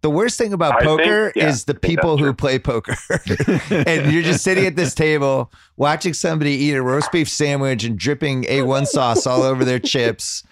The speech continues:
Speaker 1: and another person coughing and another person smoking. And it's like, "I don't wanna be here." I w-, is there a, is there a more fun place to play poker? So yeah, I think with sports gambling, I will,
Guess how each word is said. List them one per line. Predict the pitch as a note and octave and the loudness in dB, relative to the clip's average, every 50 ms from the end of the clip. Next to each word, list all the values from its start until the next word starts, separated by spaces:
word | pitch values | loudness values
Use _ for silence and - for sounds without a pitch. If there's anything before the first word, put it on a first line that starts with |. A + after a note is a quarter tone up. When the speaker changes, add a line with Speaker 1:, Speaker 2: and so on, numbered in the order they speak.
| _ _ | _ _
Speaker 1:
and | - C3+ C3+ | -6 -4 -2
another | B2+ C3 C#3 C#3+ D#3 D3+ | 0 0 0 0 0 -2
person | - - D3 C#3 C3+ - C3+ A#2+ | 0 0 -2 0 0 -2 -4 -4
coughing | - - A#2+ A2 B2+ B2 - A#2+ B2 B2 B2 B2 B2+ C3 - | -4 -4 -2 -2 -2 -4 -4 -4 -4 -4 -4 -6 -6 -8 -6
and | A#2 A#2 A2+ A2+ | -6 -4 -4 -2
another | A#2+ B2+ C#3 D3 C#3 | -2 -2 -2 -2 -2
person | - D#3 D3+ - - A2+ A2 | -2 -4 -4 -4 -6 -10 -10
smoking. | - - - B2 A#2+ A#2 - B2+ A#2+ A#2+ A#2 A2+ A2 - - | -8 -6 -4 -2 -4 -4 -4 -4 -4 -4 -4 -6 -8 -8 -8
And | A2 A2 | -6 -6
it's | A#2 A2+ - | -6 -6 -6
like, | A#2 A2+ - - | -6 -6 -6 -6
"I | - F3 | -6 -4
don't | G#3+ C#4 D4 | -4 -4 -4
wanna | G3+ C3+ A2 | -4 -4 -6
be | F2+ - A#2+ D3 F3+ E3 | -6 -6 -6 -4 -4 -4
here." | B2+ - D2 C#2 - - F2 - - - D3+ B2+ - - | -6 -6 -8 -8 -6 -6 -6 -6 -4 -4 -4 -4 -4 -2
I | F#3 - | -4 -2
w-, | - D#3 E3 F3+ - | 0 0 0 0 0
is | D#3 A#2+ | 0 0
there | F3 A3+ A3+ G3 - | 0 0 0 0 0
a, | G#3 F3+ - - - - | -2 -2 -4 -4 -6 -4
is | - - | -2 0
there | C4 C4+ A#3+ | 0 2 2
a | - - | 2 2
more | D#3 E3 G#3+ G#3 | 2 2 0 0
fun | - - G3 G3+ A3 F3+ | 0 0 -2 -2 -2 -2
place | - F#3+ F#3+ G#3 - - | -2 0 0 0 -2 -4
to | - | -4
play | - - D3+ C#3+ | -2 -2 -2 0
poker? | - D3 D3 D3+ - F#3+ F3+ - | 0 0 0 0 0 -2 -2 -2
So | - E3 D3+ | 0 0 2
yeah, | D3+ D3 B2 G#2 F#2 - | 2 2 2 0 0 -2
I | - C3+ | -2 0
think | C3 D3+ D#3+ - D#3+ | 0 0 -2 0 -2
with | D3+ C3 - | -2 -2 -4
sports | - - C3+ C3 C3 - - | -4 -2 -2 -2 -2 -2 -2
gambling, | B2+ A#2 A#2 G#2+ A2 G#2+ G2+ F#2 F2 _ _ _ _ _ _ _ _ _ _ _ - C#3 | -2 -2 -2 0 0 -2 -2 -2 -6 _ _ _ _ _ _ _ _ _ _ _ -2 0
I | E3 F#3 G#3+ | 0 2 2
will, | A3 A3+ G#3+ G3+ F#3+ D#3+ - _ | 4 4 4 2 0 0 -4 _